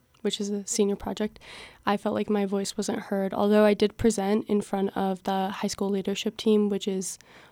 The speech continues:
all of the, like, um, you know, higher ups in the high schools for the entire district. I presented in front of them my findings for my capstone.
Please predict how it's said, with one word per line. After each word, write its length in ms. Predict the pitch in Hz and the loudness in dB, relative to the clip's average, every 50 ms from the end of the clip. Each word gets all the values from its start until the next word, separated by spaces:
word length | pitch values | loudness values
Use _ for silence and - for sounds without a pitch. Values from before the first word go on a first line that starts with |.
| _ _ | _ _
all 160 | 202 202 196 | 2 2 2
of 160 | 202 196 180 - | 2 0 -4 -6
the, 180 | - 190 190 | -6 -6 -4
like, 340 | 196 196 196 202 196 - - _ _ - - - _ _ _ _ _ - | -6 -6 -8 -8 -10 -12 -20 _ _ -20 -20 -20 _ _ _ _ _ -8
um, 240 | 214 220 - - - _ _ _ _ _ _ _ _ _ | -8 -8 -8 -10 -12 _ _ _ _ _ _ _ _ _
you 80 | - 233 | -8 -8
know, 160 | - - 262 - | -6 -8 -10 -12
higher 320 | - - 214 202 190 202 | -8 -6 -4 -4 -2 -4
ups 300 | 220 214 - - - - | -4 -6 -6 -8 -10 -8
in 220 | - 214 196 202 202 | -6 -4 -2 -2 -2
the 80 | 208 | -2
high 120 | 180 - 220 | -2 -4 -6
schools 340 | - - - 208 214 208 - | -6 -6 -6 -4 -4 -4 -6
for 180 | - - 214 202 | -6 -4 -4 -4
the 160 | - 208 202 | -2 -2 -2
entire 260 | 202 - - 214 208 | -2 -4 -6 -8 -6
district. 540 | 185 - 214 - - - 240 254 - - - _ | -4 -4 -6 -4 -2 -2 -2 -2 -4 -10 -10 _
I 80 | - 208 | -8 -4
presented 420 | - 220 208 247 240 247 220 196 | -2 0 2 4 4 4 4 4
in 140 | 196 196 196 | 2 -2 -2
front 180 | - 202 196 | -2 -2 -2
of 100 | 196 190 - | -2 -2 -4
them 180 | - 214 208 | -6 -4 -4
my 180 | 208 202 214 220 - _ _ _ _ | -4 -4 -6 -8 -10 _ _ _ _
findings 340 | - 196 196 214 220 220 - | -4 -4 -2 -2 -4 -4 -6
for 140 | - - | -8 -8
my 100 | 214 - | -8 -6
capstone. 480 | - - - - - - - - 240 - | -6 -8 -10 -10 -10 -8 -10 -10 -10 -12